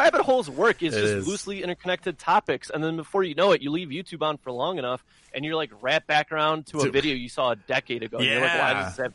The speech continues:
Speaker 1: ten million views?"
Speaker 2: Bro, bro, that's how I ended up back with the fucking Angry Video Game Nerd the other day.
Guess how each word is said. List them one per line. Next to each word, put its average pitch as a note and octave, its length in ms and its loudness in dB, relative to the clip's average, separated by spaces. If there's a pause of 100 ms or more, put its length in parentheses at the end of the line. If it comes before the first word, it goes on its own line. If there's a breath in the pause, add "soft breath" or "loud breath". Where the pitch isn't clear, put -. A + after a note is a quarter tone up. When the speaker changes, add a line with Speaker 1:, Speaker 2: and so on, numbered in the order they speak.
Speaker 1:
ten D3 140 -6
million C3+ 260 0
views?" C3 340 -6 (200 soft breath)
Speaker 2:
Bro, D3 160 0
bro, E3+ 260 2
that's F3 140 0
how G3+ 100 4
I G3 80 4
ended F#3 180 0
up D#3 100 0
back E3 220 2
with E3+ 140 2
the C3+ 80 2
fucking D#3+ 240 0
Angry C#3 240 2
Video C3+ 180 2
Game A#2 220 0
Nerd G#2 100 2
the G#2 120 2
other G2+ 120 2
day. G2 320 0